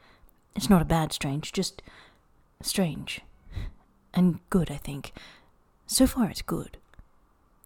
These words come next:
So it wasn't that I don't want you to know things about me. It was only a little disorienting to think that you might have figured out something about me that I hadn't yet learned myself."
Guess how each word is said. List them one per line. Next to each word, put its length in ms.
So 200
it 60
wasn't 360
that 260
I 120
don't 200
want 180
you 80
to 80
know 160
things 240
about 260
me. 280
It 60
was 140
only 200
a 20
little 220
disorienting 680
to 80
think 180
that 180
you 140
might 180
have 100
figured 300
out 220
something 260
about 260
me 280
that 160
I 80
hadn't 260
yet 160
learned 300
myself." 600